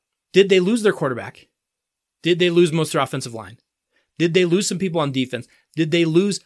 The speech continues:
a wide receiver? Not only did they lose all that, there's also the psyche of players knowing, because we all kind of look at these teams and think, "Oh man, those players don't even realize," but I think they're kind of in rebuild mode.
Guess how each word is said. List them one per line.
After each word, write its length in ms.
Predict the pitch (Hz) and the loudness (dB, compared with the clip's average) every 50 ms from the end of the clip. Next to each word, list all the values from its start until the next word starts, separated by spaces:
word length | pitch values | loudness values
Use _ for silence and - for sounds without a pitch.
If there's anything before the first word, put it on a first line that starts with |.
| _ _ - | _ _ -6
a 80 | 160 | -4
wide 180 | 143 180 170 160 | -2 0 0 0
receiver? 400 | 151 - - 151 120 - - - _ _ _ _ _ _ | -2 -4 -4 -4 -6 -6 -8 -18 _ _ _ _ _ _
Not 360 | 151 151 165 196 233 285 302 - | -6 -2 0 2 2 2 2 2
only 240 | 262 247 254 240 202 | 2 2 2 2 0
did 160 | 175 196 170 | 0 0 0
they 100 | 202 180 | 0 0
lose 220 | 170 180 190 170 | 0 0 -2 -2
all 100 | 185 170 | -2 -2
that, 300 | 165 214 247 254 - - _ _ _ _ _ _ _ _ _ _ _ - | 0 0 -2 -2 -4 -8 _ _ _ _ _ _ _ _ _ _ _ -4
there's 300 | 160 196 233 240 180 214 | 2 4 4 6 4 4
also 280 | 262 302 - - 277 | 0 0 0 -2 0
the 120 | 240 214 - | 0 0 0
psyche 520 | - - 233 254 277 - - 202 190 - | 0 0 0 -2 -2 -2 -2 -4 -4 -2
of 240 | - 180 190 180 - | 0 0 0 0 -4
players 420 | - - 220 269 339 339 277 180 | -8 -4 -2 0 0 0 0 0
knowing, 280 | 160 185 175 135 131 147 | 0 0 0 0 -2 -6
because 300 | 196 - 247 226 - - _ _ _ _ _ _ _ _ _ _ | -2 0 0 0 0 -4 _ _ _ _ _ _ _ _ _ _
we 160 | - 175 247 | -8 -2 0
all 120 | 330 349 339 | 0 0 0
kind 180 | - 349 302 | 0 0 2
of 60 | 233 220 | 2 2
look 120 | 220 220 | 2 0
at 60 | 196 | 0
these 160 | 185 185 - | -2 -4 -2
teams 260 | - 196 185 180 156 151 | 0 0 0 0 0 -4
and 120 | 139 135 | -6 -6
think, 180 | 160 139 127 - | -8 -8 -8 -8
"Oh 140 | 170 175 131 | -10 -10 -8
man, 220 | 117 139 147 101 | -8 -10 -12 -14
those 100 | 104 - | -14 -18
players 280 | - - 196 160 135 113 | -12 -8 -6 -6 -6 -6
don't 120 | 131 131 | -8 -8
even 140 | 123 104 98 | -8 -10 -10
realize," 340 | 107 139 196 185 120 104 101 | -10 -8 -8 -8 -8 -10 -12
but 140 | - - - | -14 -16 -14
I 120 | - 165 214 | -14 -12 -8
think 180 | - 254 180 | -8 -8 -6
they're 100 | - 135 | -8 -8
kind 160 | 135 - 175 151 | -6 -6 -6 -4
of 80 | 135 | -4
in 140 | 139 131 127 | -4 -4 -2
rebuild 320 | 147 220 226 160 135 120 | -2 -2 0 -2 -2 -2
mode. 200 | 123 120 107 - | -4 -6 -8 -10